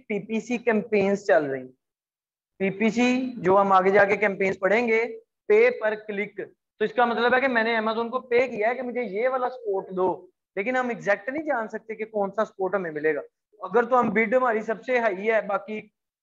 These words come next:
पीपीसी चलाने वालों से, तो हमें अच्छा spot मिल जाएगा, वरना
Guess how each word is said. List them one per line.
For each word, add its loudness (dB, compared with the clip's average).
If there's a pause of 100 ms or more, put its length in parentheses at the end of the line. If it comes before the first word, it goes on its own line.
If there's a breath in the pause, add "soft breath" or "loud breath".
(180)
पीपीसी -2
चलाने 2
वालों 4
से, -4
तो -4
हमें 6
अच्छा 2
spot 2
मिल 0
जाएगा, 0
वरना -10